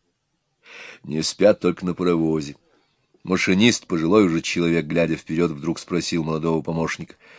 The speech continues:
«Колька, знаешь, как в отделе кадров бухгалтера подбирали?» Знаю, третий сказал: «А сколько вам надо?»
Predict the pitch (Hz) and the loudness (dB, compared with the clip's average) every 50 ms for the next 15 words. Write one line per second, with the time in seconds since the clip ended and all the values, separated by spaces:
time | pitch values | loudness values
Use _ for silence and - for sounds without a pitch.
0 | - - - - - _ _ _ - - - 170 165 143 110 90 - - - - | -20 -20 -20 -20 -20 _ _ _ -6 0 6 8 8 8 8 6 4 -4 -12 -16
1 | - - _ _ _ _ _ _ _ _ _ - - - - 92 110 - 196 147 | -16 -20 _ _ _ _ _ _ _ _ _ -14 -10 -2 2 6 8 8 8 8
2 | 117 95 - - 117 107 90 101 107 107 104 101 101 110 107 104 104 90 - 110 | 6 4 4 4 4 4 6 4 4 2 2 4 6 6 6 6 6 4 6 8
3 | 110 110 107 104 98 101 98 92 98 101 98 98 104 104 101 101 98 85 - 90 | 8 10 8 8 6 4 2 2 2 2 4 6 8 10 10 10 8 6 2 -4
4 | 87 76 82 82 90 98 98 98 98 98 95 92 92 90 82 - - _ _ _ | -4 -6 -6 -2 2 4 6 8 10 10 8 8 6 2 0 -2 -8 _ _ _
5 | _ _ _ _ _ _ _ _ _ - 98 113 139 147 151 143 123 110 95 85 | _ _ _ _ _ _ _ _ _ -12 -2 4 6 8 10 10 10 8 6 4
6 | 78 - - 95 107 110 107 95 - 104 101 90 - 113 104 98 101 107 104 104 | 2 -2 -2 0 2 2 2 2 2 2 2 2 2 2 2 4 6 8 8 8
7 | 104 98 - - 113 101 90 113 113 107 113 127 147 139 113 95 95 87 - | 6 6 4 2 2 2 6 6 6 6 6 6 6 8 8 6 4 2 2